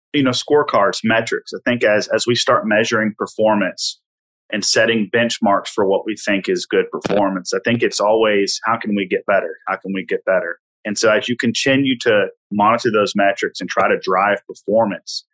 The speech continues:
it just grinds. Grinds on internal staff who are, are, are driving those cycle times. It grinds on contractors who are trying to provide a good job, but they're,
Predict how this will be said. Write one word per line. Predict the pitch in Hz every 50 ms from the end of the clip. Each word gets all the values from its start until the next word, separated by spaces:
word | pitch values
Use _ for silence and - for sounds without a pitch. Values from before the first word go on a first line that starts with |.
| _ _ _ _ -
it | - 113 98
just | - 101 92 -
grinds. | - 98 98 113 123 107 90 - - - - - -
Grinds | 110 110 110 107 113
on | 107 98
internal | 92 - - 113 117 123 127
staff | 120 - - 117 117 120 123 - -
who | 120 110 95 95
are, | 95 95 95 92 90 90 - -
are, | 98 95 95 92 90 90 -
are | 98 95
driving | 90 95 92 90 101 107 110 110
those | 107 107 107 -
cycle | - 107 107 107 - 107
times. | - - 113 107 107 107 107 107 107 104 - - _ _ _ _ _ _ _ _ _ _ -
It | 98 95
grinds | - 98 98 101 107 101 98 - -
on | 98 95 92 -
contractors | - 113 107 107 107 - 113 104 98 - - 95 - -
who | 98 98
are | 92 -
trying | - - 101 104 104
to | 98
provide | - 101 98 95 92
a | 95
good | 95 95 95 90
job, | - 101 98 95 98 98 95 95
but | - - -
they're, | 98 92 90 92